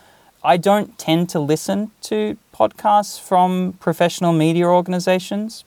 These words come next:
because they feel distant. They don't have that, I don't know if intimacy is the word I would use. I, I can see how it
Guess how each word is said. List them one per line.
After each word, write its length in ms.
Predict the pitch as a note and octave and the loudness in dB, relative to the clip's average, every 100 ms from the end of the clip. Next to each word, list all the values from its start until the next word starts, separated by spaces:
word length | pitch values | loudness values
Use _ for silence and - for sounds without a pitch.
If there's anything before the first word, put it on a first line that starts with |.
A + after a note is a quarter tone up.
| - | -10
because 800 | C#3 - - D3 D#3 E3+ - - _ _ _ _ _ - | -10 -8 0 2 2 -2 -8 -14 _ _ _ _ _ 0
they 180 | D3+ | 0
feel 480 | D3 - D3+ D3 D3+ - | 0 2 4 4 2 -2
distant. 600 | - C3+ - F3+ F#3 - | -4 -4 -4 -4 -4 -6
They 120 | D3 C3+ | -6 -4
don't 380 | - C3 C3 | 0 0 0
have 380 | - C3+ C3 C3 | -4 2 2 2
that, 240 | B2+ B2+ - _ _ _ - | 2 2 0 _ _ _ 0
I 60 | |
don't 100 | B3+ | 2
know 120 | B3+ | 2
if 120 | A3 - - | 0 -4 -4
intimacy 720 | D3+ E3 G3 F#3+ - F3+ D#3 | -2 0 0 -2 -2 0 0
is 460 | D3+ - - - - _ _ _ _ | 0 -4 -10 -14 -18 _ _ _ _
the 100 | D3 | -4
word 200 | C#3 D3 | 0 2
I 200 | C3 C#3+ | 4 2
would 180 | D#3 D#3+ | 2 -2
use. 300 | E3+ G3 G3 | 0 -2 0
I, 200 | E3 D3 | 0 0
I 40 | |
can 180 | D#3 E3 | -2 -2
see 200 | D#3+ G3 | 0 0
how 160 | F3 | 2
it 120 | C#3+ | 0